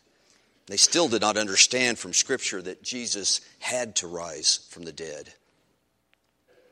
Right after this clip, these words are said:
Then the disciples went back to their homes. But Mary stood outside the tomb crying. And as she wept, she bent over to look into the tomb and saw two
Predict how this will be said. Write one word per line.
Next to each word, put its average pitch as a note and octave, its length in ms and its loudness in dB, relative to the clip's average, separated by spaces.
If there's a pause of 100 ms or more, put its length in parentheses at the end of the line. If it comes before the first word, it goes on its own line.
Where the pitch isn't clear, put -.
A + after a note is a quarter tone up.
(320)
Then B2 280 -4 (140)
the G#2+ 120 -6
disciples G2 560 0
went G2+ 140 -4
back G2 200 2
to - 80 -4
their E2 120 -4
homes. E2+ 640 -8 (1400)
But C#3 320 0
Mary D#3 480 8
stood C#3 300 8
outside B2+ 500 8
the G#2 100 2
tomb A#2 640 0
crying. F2+ 640 -6 (1700)
And G#2+ 100 -10
as C#3+ 160 0
she - 260 6
wept, A#2+ 420 4
she - 260 6
bent C3 220 4
over C3+ 280 4
to A2 160 0
look A#2 300 0
into D3+ 280 0
the C#3+ 120 -2
tomb D3 420 0
and G#2+ 100 -2
saw A#2 200 6
two C#3 260 0